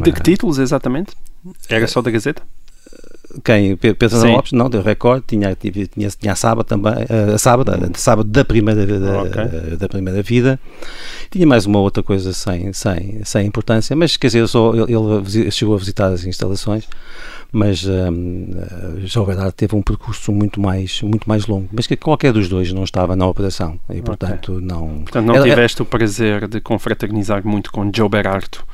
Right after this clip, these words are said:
Speaker 1: enquanto o homem
Speaker 2: ele ainda dizia,
Speaker 1: dos mídia.
Speaker 2: ainda dizia, disse-me várias vezes, "You're, you're my trouble maker", eh, porque, enfim, só lhe arranjava chatice,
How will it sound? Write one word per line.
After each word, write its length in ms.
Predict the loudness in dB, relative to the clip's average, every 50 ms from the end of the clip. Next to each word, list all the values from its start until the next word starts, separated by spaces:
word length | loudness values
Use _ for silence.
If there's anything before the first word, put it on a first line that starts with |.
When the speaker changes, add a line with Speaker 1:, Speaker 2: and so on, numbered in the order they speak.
| -10 -12 -12 -12 -10 -6
Speaker 1:
enquanto 480 | -6 -4 0 4 4 4 4 4 2 0
o 60 | 2
homem 380 | 4 4 4 4 2 2 4 4
Speaker 2:
ele 140 | 6 6 8
ainda 160 | 6 6 4
dizia, 240 | 4 2 2 4 4
Speaker 1:
dos 120 | 6 6
mídia. 340 | 6 6 6 6 6 4 4
Speaker 2:
ainda 100 | 4 2
dizia, 240 | 2 2 2 2 2 2 2 0 0 0 0 2 6 6
disse-me 300 | 6 6 6 4 4 4
várias 240 | 4 4 4 4 4 2
vezes, 240 | 2 2 2 2
"You're, 160 | 0 -2 -2 -2 -2 0 2
you're 240 | 2 2 4 4 2
my 80 | 2 0
trouble 300 | 2 2 2 2 2 4
maker", 380 | 4 4 4 4 2 2 0 0 0
eh, 440 | 0 0 0 0 0 0 -2 -2 -4 -4
porque, 280 | -4 -4 -4 -4 -2 -2
enfim, 420 | -2 -2 -2 -4 -4 -2 -2 -2
só 100 | 0 0
lhe 80 | 0 0
arranjava 340 | 0 0 0 -2 -2 0 0
chatice, 440 | -2 -2 0 0 0 0 0 0